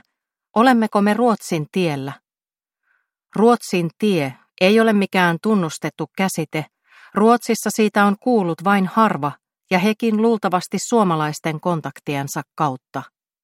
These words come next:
Pelotteena toimiva Ruotsin tie on retorinen ase, jota käyttämällä luodaan mielikuva uhasta. Matkustin kollegani kanssa keväällä kaksituhattakaksikymmentäneljä suomalaisesta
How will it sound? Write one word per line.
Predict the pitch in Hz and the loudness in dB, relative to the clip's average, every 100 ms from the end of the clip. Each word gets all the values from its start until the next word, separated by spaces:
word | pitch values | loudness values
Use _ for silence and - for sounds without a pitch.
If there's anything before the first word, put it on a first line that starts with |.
| _ _ _ | _ _ _
Pelotteena | 208 233 254 - 190 185 175 - | 0 2 2 2 2 2 0 0
toimiva | 196 190 160 156 147 _ | 0 0 0 -2 -2 _
Ruotsin | 202 208 220 - - 160 156 | 0 2 0 -2 -4 -4 -4
tie | - 190 151 143 _ - | -2 -2 -2 -4 _ -2
on | 185 185 | -2 2
retorinen | 214 233 233 220 175 165 - | 0 0 0 0 0 -2 -2
ase, | 202 - 156 - - | -4 -2 -6 -8 -4
jota | 170 180 - | -2 0 0
käyttämällä | 190 196 208 196 190 190 | 0 0 -2 0 0 2
luodaan | 220 185 180 175 | 2 2 0 2
mielikuva | 208 175 156 180 170 175 | 0 0 -4 -4 -2 -2
uhasta. | 180 151 147 - 139 - _ _ _ _ _ _ _ _ _ _ _ _ _ _ _ _ _ _ _ _ - | -4 -6 -10 -10 -12 -12 _ _ _ _ _ _ _ _ _ _ _ _ _ _ _ _ _ _ _ _ 0
Matkustin | 220 - 247 277 254 | 0 0 0 0 2
kollegani | 262 269 233 196 185 170 | 2 4 2 2 0 0
kanssa | 175 165 - 185 - | -2 -2 -4 -6 -2
keväällä | 208 226 208 180 | 0 0 2 0
kaksituhattakaksikymmentäneljä | 196 - 196 180 165 - 165 196 196 - 180 165 160 185 208 190 151 143 139 | 0 -2 -4 -2 -4 -4 -2 -2 -2 -4 -4 -4 -2 0 0 0 -2 -4 -6
suomalaisesta | - 220 220 196 175 170 165 - | 0 2 2 2 0 -2 -6 -4